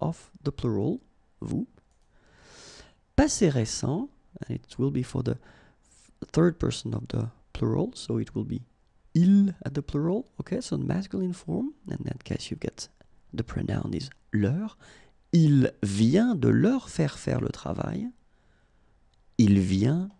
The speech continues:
de leur faire faire le travail. And the last one is for the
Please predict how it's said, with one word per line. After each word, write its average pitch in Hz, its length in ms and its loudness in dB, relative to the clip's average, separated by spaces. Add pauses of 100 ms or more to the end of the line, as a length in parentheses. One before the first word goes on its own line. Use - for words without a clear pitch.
de 101 180 2
leur 143 320 4
faire 151 260 -4
faire 135 180 -4
le 131 100 -4
travail. 160 580 -6 (1000)
And 165 200 -4
the 127 80 -2
last 123 380 -6
one - 220 -6
is - 140 -8
for - 180 -8
the - 120 -6